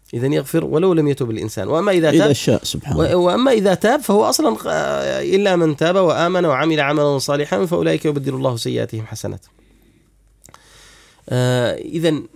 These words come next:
Speaker 1: دائما عندما ي-، تعرض لنا آية فيها تشابه نردها إلى المحكمات. آه، فقال سبحانه وتعالى: "ويغفر ما دون ذلك لمن يشاء". طيب، السؤال الذي يطرح نفسه: لماذا لا يغفر الله الشرك؟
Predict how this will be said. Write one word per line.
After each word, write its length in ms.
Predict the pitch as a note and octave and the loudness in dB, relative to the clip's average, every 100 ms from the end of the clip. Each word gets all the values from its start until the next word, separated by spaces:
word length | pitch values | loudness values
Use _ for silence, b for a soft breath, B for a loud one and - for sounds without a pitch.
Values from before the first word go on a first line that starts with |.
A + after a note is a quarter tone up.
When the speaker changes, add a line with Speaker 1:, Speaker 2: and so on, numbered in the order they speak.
| - - C3 | -20 -18 -16
Speaker 1:
دائما 800 | C3+ E3 D#3+ C3+ C3 B2 G#2+ - - | -6 -4 -4 -4 -4 -2 -4 -8 -8
عندما 460 | G#2+ B2 C#3+ C#3+ | -2 0 2 0
ي-، 380 | B2+ B2+ C3 A2 - | -2 -4 -8 -10 -6
تعرض 340 | D#3 D3+ C3 | -4 -4 -4
لنا 320 | D3 C3 C3+ | -2 -2 -2
آية 160 | D3+ C3+ | -2 -2
فيها 320 | - D#3 C3+ | -4 -4 -4
تشابه 480 | B2 C3 D3 D#3+ D#3+ | -4 -4 -2 0 0
نردها 580 | C3+ C#3 C3+ C3+ D3+ D#3 | 0 -2 -4 -4 -2 -2
إلى 200 | B2+ C3 | -2 -2
المحكمات. 920 | A#2 A#2 - - G#2+ A2 A2 G#2+ - - b b b b b b - | -2 -2 -8 -4 -2 0 -2 -4 -8 -20 b b b b b b -6
آه، 720 | A#2 A#2 A2+ G#2 F#2+ F#2 F#2 | -2 0 0 -2 -4 -6 -8
فقال 460 | - B2+ E3+ E3+ D3 | -8 -4 0 0 0
سبحانه 420 | C3 D#3 D#3 D3 | -2 0 2 0
وتعالى: 420 | C3+ C3+ E3 E3 | 0 0 2 2
"ويغفر 640 | C3 C#3 D#3 C#3 D3+ C#3+ | 2 2 2 0 -2 -2
ما 160 | C3 B2+ | 0 0
دون 220 | C3 D3 | 0 0
ذلك 360 | B2 B2+ A2+ A#2 | 0 -2 -4 -6
لمن 200 | A2 A2 | -4 -4
يشاء". 580 | G#2 G#2 - G2+ G2 - _ | -6 -8 -8 -8 -10 -12 _
طيب، 220 | - F3 - | -6 -6 -4
السؤال 380 | C#3+ - E3 F3 | -6 -4 -4 -2
الذي 180 | D3+ D3 | -2 -4
يطرح 260 | C#3+ C3+ | -6 -4
نفسه: 380 | B2 A#2 G2+ G#2 - _ b b b - | -4 -4 -8 -10 -16 _ b b b -6
لماذا 320 | C3 D#3+ C#3+ | -4 -4 -4
لا 140 | A#2+ | -4
يغفر 300 | A#2+ A2 A#2 | -4 -4 -8
الله 220 | A2 A2 G#2 | -4 -4 -6
الشرك؟ 420 | - - - | -12 -18 -20